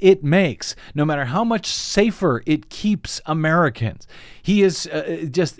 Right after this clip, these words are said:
hates Barack Obama so much that he's willing to overturn anything he did for no good reason at all, even if it results in thousands of dead Americans. All because of his thin, fragile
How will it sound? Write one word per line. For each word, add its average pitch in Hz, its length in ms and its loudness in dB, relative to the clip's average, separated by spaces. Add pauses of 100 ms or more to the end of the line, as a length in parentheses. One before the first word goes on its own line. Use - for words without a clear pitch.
(160)
hates 160 380 2
Barack 196 300 2
Obama 156 440 2
so 262 240 4
much 147 300 2
that 143 140 0
he's 127 120 -2
willing 143 220 0
to 147 160 -8
overturn 196 480 2
anything 196 460 -2
he 160 120 0
did 139 320 0
for 123 160 0
no 156 280 4
good 208 200 2
reason 151 320 0
at 120 140 -2
all, 220 380 4 (260)
even 233 380 2
if 165 180 -4
it 165 180 -4
results 147 560 0 (240)
in 147 160 -2
thousands 151 680 0
of 139 200 -4
dead 123 460 0
Americans. 101 840 -6 (2500)
All 226 560 6 (100)
because 160 380 -2
of 135 80 -6
his 117 240 -4
thin, 208 640 0
fragile 170 960 0